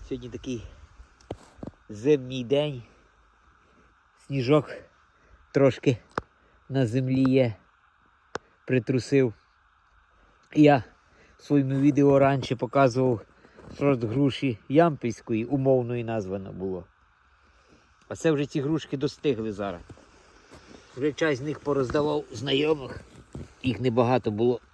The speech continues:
А часть лишилася собі,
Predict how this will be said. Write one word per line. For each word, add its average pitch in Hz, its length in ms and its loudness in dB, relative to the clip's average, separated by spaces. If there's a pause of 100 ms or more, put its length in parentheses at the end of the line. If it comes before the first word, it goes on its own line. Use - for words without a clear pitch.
(2500)
А 120 260 2 (960)
часть 147 320 2
лишилася 143 520 0
собі, 147 460 -4